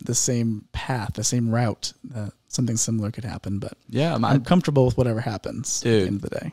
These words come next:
Speaker 2: like I said, man, you've got the talent. You've got, it seems like you've got the drive for it.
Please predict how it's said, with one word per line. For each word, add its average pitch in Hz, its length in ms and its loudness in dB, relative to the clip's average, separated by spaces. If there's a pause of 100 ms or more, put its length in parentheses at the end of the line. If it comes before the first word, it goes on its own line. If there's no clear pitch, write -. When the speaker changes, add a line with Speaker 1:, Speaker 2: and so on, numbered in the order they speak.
Speaker 2:
like 120 140 -6
I 123 40 2
said, 127 220 0
man, 95 160 -2
you've 107 100 -4
got 135 180 2
the 123 60 -8
talent. 98 440 -2 (380)
You've 104 160 -6
got, 110 300 4 (400)
it - 280 -10
seems 120 280 2
like 120 140 -2
you've 120 120 -2
got 104 200 2
the 98 80 0
drive 92 480 0
for 123 300 0
it. 175 140 -6